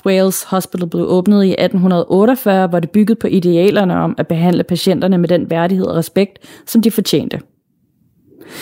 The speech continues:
Men desværre svigtede hospitalet i sine intentioner og det håb, det var bygget på. The Lunacy Act, eller oversat til dansk, galskabsloven,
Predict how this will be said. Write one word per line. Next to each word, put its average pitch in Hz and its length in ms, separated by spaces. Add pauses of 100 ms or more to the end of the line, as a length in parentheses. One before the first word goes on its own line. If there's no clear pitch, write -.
(260)
Men 180 140
desværre 175 460
svigtede 190 560
hospitalet 185 600
i 185 40
sine 170 420
intentioner 196 640
og - 200
det 190 100
håb, 190 280
det 175 80
var 170 80
bygget 165 320
på. - 280 (2000)
The 196 80
Lunacy 247 460 (140)
Act, - 440 (240)
eller 160 160
oversat 170 440
til - 160
dansk, - 300 (380)
galskabsloven, 160 1200